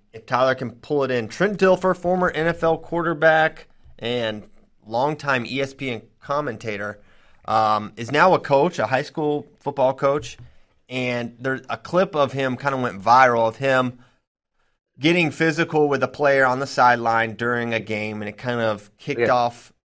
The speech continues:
Speaker 1: uh, a good bit of discussion about, you know, hey, is this good coaching? Is this bad coaching, et cetera. So we can, we're gonna pull that in here, and you can, you can watch it. Um, if you're watching the video right now, you're seeing it. It's just he's got his hands on the kid. He kinda shoves off. He's demonstrably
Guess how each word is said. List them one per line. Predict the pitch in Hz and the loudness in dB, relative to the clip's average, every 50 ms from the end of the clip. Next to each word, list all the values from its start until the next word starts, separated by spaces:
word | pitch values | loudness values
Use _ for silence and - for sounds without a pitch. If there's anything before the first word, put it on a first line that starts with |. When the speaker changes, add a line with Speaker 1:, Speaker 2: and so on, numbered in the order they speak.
| _ _ _ | _ _ _
Speaker 1:
uh, | 110 107 104 101 - - | -8 -6 -4 -6 -6 -8
a | - 107 107 95 - _ - 123 | -10 -12 -12 -14 -18 _ -20 -20
good | 110 - - 151 151 147 120 117 - _ _ _ _ _ _ _ _ _ _ _ _ - | -18 -8 -2 0 0 0 0 -4 -10 _ _ _ _ _ _ _ _ _ _ _ _ -10
bit | 127 127 | -8 -6
of | 127 110 101 | -6 -6 -8
discussion | 110 107 - - - 139 127 123 - - 117 107 104 101 101 - _ - | -10 -14 -14 -4 0 0 0 0 -2 -4 -6 -6 -8 -8 -12 -16 _ -20
about, | 101 95 110 104 101 92 - - | -10 -4 -2 -2 -2 -2 -4 -6
you | - 107 104 | -10 -10 -8
know, | 98 92 | -8 -6
hey, | 92 113 107 104 | -4 -4 -4 -4
is | 101 113 98 | -6 -8 -10
this | 120 113 - | -10 -10 -8
good | - 120 104 | -10 -10 -8
coaching? | - - 110 107 - 107 104 | -6 -6 -6 -6 -6 -10 -12
Is | 98 92 | -12 -12
this | 101 101 | -14 -12
bad | 101 104 101 101 101 95 | -8 -6 -6 -6 -6 -8
coaching, | - 107 101 101 101 - 98 98 - - | -10 -10 -10 -10 -12 -14 -16 -16 -16 -18
et | - | -18
cetera. | - - 104 101 98 95 95 - _ _ _ _ _ | -12 -8 -8 -6 -6 -8 -10 -12 _ _ _ _ _
So | _ - 117 110 | _ -6 -4 -4
we | 110 120 | -4 -4
can, | 117 120 117 110 107 113 - | -6 -8 -8 -10 -10 -14 -14
we're | - 117 117 | -12 -10 -10
gonna | 117 107 | -10 -10
pull | 104 - - 113 107 | -12 -12 -12 -10 -6
that | 104 101 98 98 | -6 -4 -4 -6
in | 101 101 104 | -6 -10 -12
here, | 107 104 104 95 92 | -12 -12 -10 -10 -10
and | 95 98 | -10 -12
you | 107 | -14
can, | 104 - 104 95 - - | -14 -14 -16 -16 -16 -18
you | 113 107 | -18 -16
can | - 101 95 98 | -16 -14 -10 -6
watch | 104 120 127 123 - - | -2 -2 -2 -2 -2 -6
it. | 110 95 - _ _ _ _ _ _ _ _ _ | -10 -12 -12 _ _ _ _ _ _ _ _ _
Um, | - 110 107 107 | -4 -2 -2 0
if | 104 104 - - | -2 -4 -6 -8
you're | 110 104 | -6 -2
watching | 110 117 117 - - 110 | 0 -2 -2 -2 -6 -10
the | 107 | -8
video | 101 104 117 107 107 104 | -6 -6 -4 -4 -2 -2
right | 101 101 101 - | -2 -2 -4 -6
now, | 92 104 101 101 101 101 | -6 -6 -4 -4 -6 -6
you're | 95 - 101 104 | -8 -12 -16 -16
seeing | - - - 196 196 180 160 | -10 -4 0 2 2 4 4
it. | 151 147 135 | 2 0 0
It's | 110 117 - | -4 -8 -8
just | - 151 143 - - _ - - _ _ _ | -6 -6 -6 -6 -10 _ -20 -20 _ _ _
he's | - 139 120 117 | -14 -12 -4 0
got | 165 151 147 | 2 2 2
his | 143 135 - | 2 0 -2
hands | 160 170 170 160 151 | 0 0 0 0 0
on | 165 156 | -2 -2
the | 151 | -4
kid. | - - 165 160 147 | -4 -4 -4 -4 -4
He | 139 139 | -4 -4
kinda | - 156 143 123 | -2 -2 -2 -4
shoves | - - - 156 151 139 127 | -4 -2 0 0 0 2 2
off. | 147 135 135 131 131 | 2 2 2 2 -2
He's | 127 113 113 | -6 -8 -8
demonstrably | - 113 113 117 123 131 139 147 147 147 - - 127 127 135 135 127 123 | -8 -8 -6 -4 -4 -2 -2 -2 -2 -4 -8 -10 -8 -6 -6 -6 -6 -8